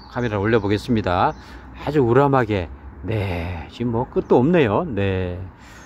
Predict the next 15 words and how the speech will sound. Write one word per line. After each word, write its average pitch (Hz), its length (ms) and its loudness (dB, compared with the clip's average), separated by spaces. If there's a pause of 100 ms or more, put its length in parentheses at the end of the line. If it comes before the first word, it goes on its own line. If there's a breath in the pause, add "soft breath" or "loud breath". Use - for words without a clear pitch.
(260 loud breath)
우람하게 98 500 0
이렇게 98 280 -2
그 85 340 -4 (160)
뻗어 135 200 4
있는 92 300 -2
그런 85 280 -8
그 87 60 -8
모습으로 90 480 -4
보이고요. 90 440 -4 (500 loud breath)
저는 143 300 2
여기서 135 360 2
조금 - 460 0
더 165 100 4
이동을 143 440 0
해서 127 340 -2